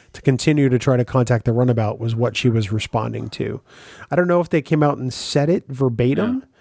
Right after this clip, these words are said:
Speaker 1: but, uh, I think it, I think the implication was there.
Speaker 2: One thing that I also found interesting in that whole scene is even though it wasn't the case, someone pointed out, I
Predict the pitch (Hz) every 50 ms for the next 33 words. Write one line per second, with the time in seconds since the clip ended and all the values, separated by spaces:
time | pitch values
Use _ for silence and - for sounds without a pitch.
0 | _ - - _ _ _ - - 147 139 - - 147 135 131 131 131 147 151 -
1 | 190 165 147 165 135 - - - 156 175 214 202 165 185 170 143 135 139 123 -
2 | 139 127 123 - - 117 107 107 104 - - - - - _ _ - - - -
3 | - _ - 139 139 139 147 139 131 117 107 107 110 113 120 117 - 117 - -
4 | 110 104 101 101 95 - - - - - 107 101 98 95 95 98 98 - 92 95
5 | 92 - - - 113 107 101 92 92 92 90 - - 120 127 117 120 117 110 110
6 | 110 101 98 92 98 98 104 107 104 - 98 92 - 87 - - - 120 113 78
7 | 85 - - - - - _ _ _ _ - - _ _ - - - - - 147
8 | 151 175 170 147 117 107 92 - - 110 101 98 98 95 92 90 87 90 95 -
9 | - _ _ - 104 110